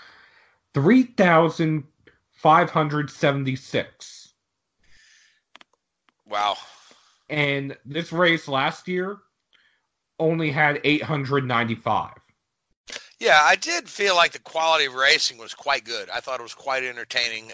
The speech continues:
Speaker 2: Um, and hopefully this'll, uh, you know, they're, they're figuring this package out a little, little better. But I, I thought the quality of racing, you know, from what I was able to see, was quite entertaining.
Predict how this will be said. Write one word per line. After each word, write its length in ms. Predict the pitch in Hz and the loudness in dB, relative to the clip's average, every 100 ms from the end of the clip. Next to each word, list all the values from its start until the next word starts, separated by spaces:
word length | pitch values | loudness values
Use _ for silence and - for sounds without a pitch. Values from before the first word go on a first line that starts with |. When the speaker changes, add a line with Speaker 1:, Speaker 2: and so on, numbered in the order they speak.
| 85 | -10
Speaker 2:
Um, 240 | 104 101 | -8 -8
and 300 | 104 117 127 | -10 -10 -6
hopefully 340 | 170 226 190 151 | -6 -6 -8 -4
this'll, 460 | 143 - 131 120 - - - - _ - | -4 -4 -8 -12 -16 -20 -20 -20 _ -8
uh, 60 | 123 | -6
you 100 | 135 | -2
know, 120 | 135 135 | -2 -2
they're, 320 | 139 147 139 | -2 -2 0
they're 160 | 139 | -2
figuring 460 | 127 - 185 170 156 | -4 -4 0 0 -2
this 180 | 139 - | -8 -4
package 420 | - 147 120 113 | -2 -2 -2 0
out 260 | 131 147 - _ _ | 2 2 -4 _ _
a 40 | |
little, 260 | 123 123 117 | -16 -14 -14
little 160 | 127 | -10
better. 240 | 135 139 127 | -4 -2 -2
But 120 | 120 | -4
I, 200 | 120 135 113 | -2 -2 -2
I 120 | 151 | -4
thought 260 | - 202 156 | -4 -8 -10
the 60 | |
quality 340 | - 147 131 123 | -12 -6 -6 -6
of 80 | 117 | -6
racing, 420 | 127 113 123 117 _ - _ 131 | -6 -8 -14 -20 _ -20 _ -14
you 60 | |
know, 60 | 127 | -12
from 200 | - 123 | -12 -4
what 100 | 131 | -2
I 100 | 127 | -2
was 140 | 113 | -2
able 220 | 131 123 | -6 -6
to 40 | 117 | -8
see, 140 | 139 | -10
was 160 | 123 107 | -10 -14
quite 300 | - 135 139 | -2 0 0
entertaining. 580 | 139 131 123 110 110 | -4 -6 -6 -6 -10